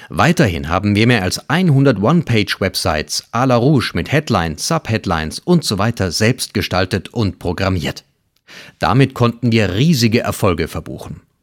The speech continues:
Wir haben die Anzahl unserer Stellenanzeigen auf verschiedensten Stellenbörsen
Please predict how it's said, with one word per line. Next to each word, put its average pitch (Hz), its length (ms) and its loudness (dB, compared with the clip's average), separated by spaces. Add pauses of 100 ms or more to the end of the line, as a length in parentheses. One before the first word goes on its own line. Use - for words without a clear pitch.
(1160)
Wir 113 160 2
haben 135 240 2
die 123 100 0
Anzahl 156 440 0
unserer 113 320 0
Stellenanzeigen 95 880 -2
auf 95 160 -2
verschiedensten 123 720 -2
Stellenbörsen 87 760 -2